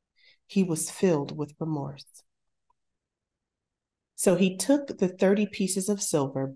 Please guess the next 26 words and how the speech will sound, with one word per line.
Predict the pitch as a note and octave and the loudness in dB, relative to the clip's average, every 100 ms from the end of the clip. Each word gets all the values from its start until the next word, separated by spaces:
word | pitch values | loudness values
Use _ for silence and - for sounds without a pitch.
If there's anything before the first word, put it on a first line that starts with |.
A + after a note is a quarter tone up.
| - | 2
back | D3 F#3 - | 4 4 2
to | A3 | 0
the | G#3+ G#3+ | 2 4
leading | F3+ F#3+ G3 | 4 2 0
priests | - C#3+ C#3+ - - | 0 -2 -2 -8 -2
and | D3 C#3+ | -2 -2
the | D3 - | -2 -4
elders. | C3 B2+ C3 C#3+ - - _ _ _ _ _ _ - | -4 -6 -12 -12 -16 -20 _ _ _ _ _ _ -4
"I | E3 | 2
have | E3+ E3+ | 2 2
sinned," | - - G3 D#3 C#3+ D3 | -2 0 2 0 -2 -8
he | - D#3+ | -8 -6
declared, | C3+ - D3 C#3+ C#3+ C#3 _ _ _ _ _ _ | -6 -10 -12 -10 -10 -14 _ _ _ _ _ _
"for | - | 2
I | - F3 | 6 6
have | F#3 F#3 | 6 2
betrayed | F#3+ F#3 - G#3+ F3+ C#3+ C#3+ | 0 0 2 4 4 0 -6
an | D#3 D#3 | -8 -4
innocent | F#3+ E3+ D#3+ C#3+ - | 0 0 -2 -6 -6
man." | E3 D#3+ C#3 C#3+ D#3 _ _ _ _ _ _ _ _ _ _ _ _ _ _ - | -6 -6 -8 -12 -16 _ _ _ _ _ _ _ _ _ _ _ _ _ _ -2
"What | E3+ E3+ | 0 0
do | G3 G3 | 2 2
we | F#3 A#3+ - | 4 0 -2
care?" | - A#2 - - - | -4 -4 -4 -12 -6
they | C3+ B2+ | -2 -2
retorted. | B2+ B2 - C#3 D3+ F#3+ | -2 -6 -4 -4 -2 -4